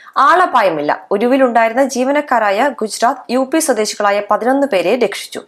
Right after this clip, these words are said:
എല്ലാവരെയും മത്സ്യബന്ധന ബോട്ടും ഒമാൻ കോസ്റ്റ് ഗാർഡും ചേർന്നാണ് രക്ഷപ്പെടുത്തിയത്. ഇവരിപ്പോൾ ലക്ബി പോലീസ് സ്റ്റേഷനിലാണ്. ഇവർക്ക്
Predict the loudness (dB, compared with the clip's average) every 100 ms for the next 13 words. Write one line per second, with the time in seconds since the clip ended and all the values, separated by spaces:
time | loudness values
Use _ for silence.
0 | _ -20 -6 0 2 2 0 2 0 -2
1 | -2 -2 0 0 0 0 -2 -4 0 2
2 | 2 0 0 0 0 0 0 0 0 -2
3 | 0 0 0 0 -2 -6 -4 -4 -4 -4
4 | -4 -8 _ _ -4 -2 2 0 0 -6
5 | -2 -2 -2 -2 0 2 0 0 -2 0
6 | 0 0 -2 -2 -4 -2 -2 2 0